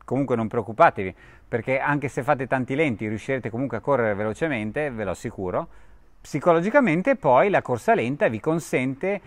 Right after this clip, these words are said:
di focalizzarvi sulla biomeccanica di corsa e di conseguenza potrete, dal punto di vista emozionale,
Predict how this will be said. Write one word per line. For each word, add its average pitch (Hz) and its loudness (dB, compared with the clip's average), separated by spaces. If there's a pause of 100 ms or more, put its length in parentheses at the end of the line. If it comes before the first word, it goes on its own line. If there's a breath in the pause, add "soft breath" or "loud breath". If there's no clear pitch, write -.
(160 loud breath)
di 127 -6
focalizzarvi 143 4
sulla 113 0
biomeccanica 135 2
di 185 -2
corsa 170 0
e - 0
di 143 -4
conseguenza 127 -2 (260 loud breath)
potrete, 117 -2 (160)
dal 120 -2
punto 143 -2
di 139 -2
vista 151 0
emozionale, 127 0